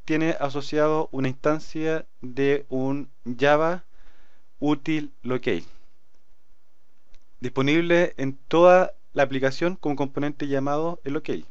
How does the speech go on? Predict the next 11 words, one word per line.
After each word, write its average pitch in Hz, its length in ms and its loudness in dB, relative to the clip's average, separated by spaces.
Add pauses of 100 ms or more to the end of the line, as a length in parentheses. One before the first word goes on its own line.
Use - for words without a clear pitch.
(160)
un 120 80 -6
componente, 131 800 -2 (1080)
eh, 127 80 -2
singleton, 107 580 2 (160)
es - 60 -10
decir, 135 400 -4
es 127 180 -6 (480)
único 151 640 0 (200)
dentro 135 680 -2 (180)
de 117 200 -6
nuestra 123 560 -4